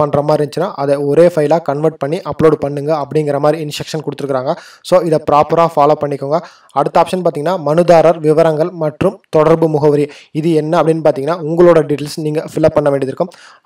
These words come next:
Already நம்மளோட மொபைல் நம்பர் கொடுத்ததுனால அது ஆட்டோமேட்டிக்கா அப்டேட் ஆயிருச்சு.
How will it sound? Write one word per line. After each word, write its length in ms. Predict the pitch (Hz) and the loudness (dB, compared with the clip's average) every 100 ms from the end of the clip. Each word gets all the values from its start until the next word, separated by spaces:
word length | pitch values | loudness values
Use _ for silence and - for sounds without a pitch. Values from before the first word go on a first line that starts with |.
| 131 | 2
Already 260 | 165 156 190 | 4 4 4
நம்மளோட 240 | 160 156 147 139 | 4 4 4 4
மொபைல் 220 | 156 170 | 4 4
நம்பர் 200 | 160 156 | 2 0
கொடுத்ததுனால 440 | 139 151 139 135 185 | 0 0 2 2 0
அது 100 | 151 139 | 2 2
ஆட்டோமேட்டிக்கா 460 | 143 151 147 151 139 | 2 -2 -2 -2 -4
அப்டேட் 240 | 143 160 151 | 2 2 2
ஆயிருச்சு. 220 | 135 185 | 0 -4